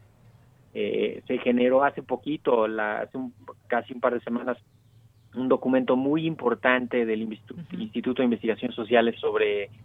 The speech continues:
Speaker 1: hacinamiento, condiciones de vida en el, en, en la cuarentena y en las zonas urbanas y periurbanas de varias, de varias ciudades en el país. O sea,
Speaker 2: Ujú.
Speaker 1: mucha información que, que ha servido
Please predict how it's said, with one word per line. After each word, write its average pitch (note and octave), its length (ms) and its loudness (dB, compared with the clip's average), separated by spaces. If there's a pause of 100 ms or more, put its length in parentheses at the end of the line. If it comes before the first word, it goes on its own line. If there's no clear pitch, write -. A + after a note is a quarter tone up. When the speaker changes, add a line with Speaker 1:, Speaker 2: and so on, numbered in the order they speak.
(440)
Speaker 1:
hacinamiento, C3 760 2
condiciones A#2+ 560 -4
de A#2+ 80 2
vida A#2 400 2
en A2 180 -2
el, G#2 220 -4
en, A2 240 -8
en G#2+ 180 -4
la G2+ 500 2
cuarentena A#2 840 0
y A2 140 -4
en G#2 100 -6
las G2 160 -12
zonas A2+ 360 -2
urbanas A2+ 520 -2
y - 60 -20
periurbanas G#2 760 2
de G2+ 100 -4
varias, G2+ 320 0 (200)
de G#2 80 -6
varias G2+ 300 -4 (180)
ciudades G2+ 480 0
en G#2 80 -2
el F#2+ 100 -4
país. G#2 320 -4 (100)
O - 20 -14
sea, - 180 8 (420)
Speaker 2:
Ujú. F#3+ 200 -12
Speaker 1:
mucha F#3 420 6
información B2+ 800 0 (720)
que, A#2 420 4 (500)
que B2+ 80 -4
ha B2 140 -6
servido B2+ 520 -2